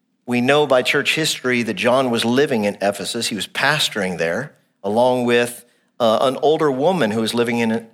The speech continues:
his house. Do you know her name? Mary. Remember when Jesus at the cross, "Behold your son, behold your mother." From that day onwards,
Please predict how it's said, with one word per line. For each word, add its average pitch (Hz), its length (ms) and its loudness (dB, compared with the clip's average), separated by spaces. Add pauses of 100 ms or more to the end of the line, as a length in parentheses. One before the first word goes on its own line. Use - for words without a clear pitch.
(100)
his 123 140 0
house. 120 560 -2
Do 113 60 -8
you 120 80 -4
know 127 160 0
her 156 160 -2
name? 160 420 -2 (1120)
Mary. 123 500 0 (840)
Remember 120 260 0
when 120 100 0
Jesus 120 320 -2
at 113 80 -4
the 113 80 -2
cross, 131 440 2
"Behold 127 600 -2 (240)
your 110 100 -2
son, 143 360 0
behold 123 380 -2
your 117 120 -2
mother." 131 320 2
From 120 160 -6
that 123 180 2
day 127 140 0
onwards, 127 540 -2